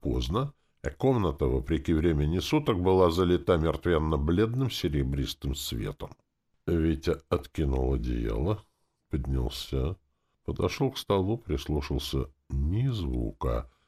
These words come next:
Тишина стояла такая, что было слышно, как в десяти километрах на западе прогромыхал и стих товарный поезд. «Ладно», — произнёс Витя, — «последний раз, обещаю». Он вставил вилку в розетку,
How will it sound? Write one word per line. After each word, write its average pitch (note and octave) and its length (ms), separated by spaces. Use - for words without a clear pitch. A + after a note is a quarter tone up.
Тишина F#2+ 440
стояла E2+ 460
такая, D#2 440
что D2+ 220
было D2+ 280
слышно, D2 440
как C2 180
в A#1 120
десяти C#2 460
километрах C2+ 800
на C#2+ 160
западе A2 480
прогромыхал D2+ 1000
и D2+ 80
стих - 360
товарный A#1+ 600
поезд. - 560
«Ладно», — C#2 580
произнёс A1+ 520
Витя, — - 260
«последний G#2 460
раз, C#2 260
обещаю». C#2+ 640
Он A#2 180
вставил F2+ 540
вилку D#2 340
в C#2 80
розетку, A#1+ 680